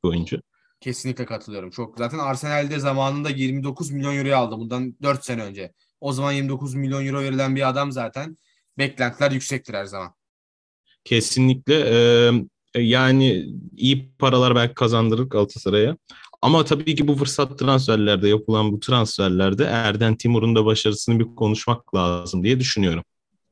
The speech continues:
Speaker 2: Ya zaten Galatasaray'ın bence şöyle bir başarısı var. Avrupa'ya gitmemesine rağmen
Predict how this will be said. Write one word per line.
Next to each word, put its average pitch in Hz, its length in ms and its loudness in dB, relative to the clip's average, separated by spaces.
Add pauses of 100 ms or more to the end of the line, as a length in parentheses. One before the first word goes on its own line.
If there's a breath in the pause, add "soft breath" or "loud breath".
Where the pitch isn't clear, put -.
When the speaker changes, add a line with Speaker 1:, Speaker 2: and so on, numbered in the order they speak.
(180)
Speaker 2:
Ya 113 180 -6
zaten 123 440 -2
Galatasaray'ın 135 480 -2
bence 160 240 -6
şöyle 151 220 -10
bir 165 160 -4
başarısı 147 520 -6
var. 190 160 0 (120)
Avrupa'ya 160 540 -4
gitmemesine 143 840 -4
rağmen 131 440 0